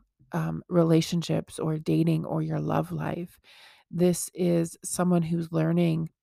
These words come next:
filling their thoughts, and getting into conversations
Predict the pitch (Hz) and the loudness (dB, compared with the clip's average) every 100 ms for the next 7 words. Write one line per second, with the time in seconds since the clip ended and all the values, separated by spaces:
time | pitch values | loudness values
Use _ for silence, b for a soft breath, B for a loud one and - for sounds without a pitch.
0 | _ _ _ _ _ _ _ - - - | _ _ _ _ _ _ _ -20 -4 4
1 | 175 180 175 160 160 170 170 165 - - | 4 4 2 0 -2 -2 0 0 -4 -12
2 | - B B B 196 180 165 180 180 220 | -20 B B B -2 -2 0 2 4 4
3 | 202 165 - 165 165 160 160 160 - 165 | 2 0 -2 -6 -4 -4 -2 -4 -2 0
4 | 175 165 151 156 165 | 0 0 -2 -2 -6